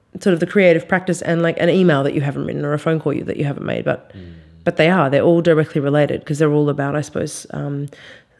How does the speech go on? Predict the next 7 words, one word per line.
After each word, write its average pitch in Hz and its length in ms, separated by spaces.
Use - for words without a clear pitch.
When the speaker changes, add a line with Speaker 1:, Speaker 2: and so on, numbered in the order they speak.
Speaker 1:
space, - 600
space - 420
in 143 140
the 139 80
mind, 135 540
um, 135 480
action, 139 480